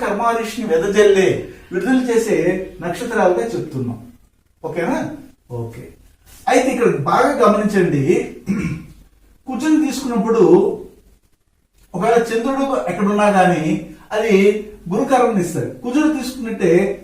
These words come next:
కుజుడు పుట్టినటువంటి నక్షత్రం మనకేం తెలిసింది? ఉత్తరాషాఢ అని తెలిసింది. కుజుడు ఏ ఏ గ్రహాల మీద కర్మారిష్టిని కలిగిస్తారంటే కృత్తిక అనే నక్షత్రం మీద,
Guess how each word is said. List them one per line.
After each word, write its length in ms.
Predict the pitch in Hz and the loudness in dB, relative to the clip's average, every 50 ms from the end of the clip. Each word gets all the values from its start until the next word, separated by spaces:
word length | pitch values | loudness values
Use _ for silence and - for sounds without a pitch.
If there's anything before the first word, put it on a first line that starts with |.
| - - - | -18 -16 -12
కుజుడు 400 | 262 254 294 311 311 311 311 302 | -6 -2 0 2 2 2 2 0
పుట్టినటువంటి 640 | - - - 233 240 247 240 240 226 214 202 202 185 | -4 -6 -8 -6 -6 -4 -4 -2 0 0 0 0 -2
నక్షత్రం 500 | 175 180 - - 269 262 262 254 247 220 | -2 -4 -4 -6 -8 -6 -4 -4 -2 -2
మనకేం 380 | 202 185 185 175 190 190 190 | -2 -2 -2 -2 -2 -2 -2
తెలిసింది? 840 | 190 185 180 175 175 196 185 180 175 170 175 175 180 185 180 180 - - - - - | -2 -2 -2 -4 -2 -4 -6 -4 0 4 6 6 6 6 4 2 -2 -8 -12 -10 -8
ఉత్తరాషాఢ 560 | 180 175 - 220 214 220 214 214 214 208 190 | -6 -4 -2 0 0 0 0 -2 -2 -2 -4
అని 320 | 190 220 226 226 196 147 139 | -2 -2 -4 -4 -6 -4 -4
తెలిసింది. 380 | 131 127 123 - 113 107 104 - - - _ _ _ _ _ _ _ _ _ - | -4 -4 -6 -6 -8 -10 -12 -12 -16 -20 _ _ _ _ _ _ _ _ _ -4
కుజుడు 360 | 254 262 262 320 320 294 240 190 | -2 0 2 2 2 2 4 4
ఏ 100 | 185 196 | 6 6
ఏ 320 | - 262 269 277 277 277 | 6 6 6 4 2 2
గ్రహాల 400 | 262 247 240 240 233 233 233 233 | 2 2 2 4 4 4 2 2
మీద 220 | 233 233 226 226 | 0 0 0 0
కర్మారిష్టిని 720 | 208 - 180 160 160 175 202 214 214 208 202 202 - 196 190 | 0 0 0 -2 -2 0 0 0 0 0 -2 -4 -4 -4 -2
కలిగిస్తారంటే 1120 | 190 170 175 170 170 165 - 180 160 147 147 151 - 202 208 165 - - - - - - - - - _ _ - | -2 0 0 -2 -2 -4 -2 -2 -2 -2 -2 -4 -4 -2 0 0 2 2 2 0 0 -6 -10 -14 -18 _ _ -12
కృత్తిక 340 | 233 - - - 285 285 285 | -12 -10 -8 -6 -4 -2 0
అనే 720 | 277 277 269 - - - 185 180 185 180 185 196 - - 170 | 2 2 2 0 0 -2 -2 -2 -2 -2 -2 -2 -4 -4 -8
నక్షత్రం 440 | 147 147 156 - 175 175 165 160 156 | -8 -6 -4 -4 -2 -2 -2 -2 -2
మీద, 180 | 147 135 123 | -2 -2 -2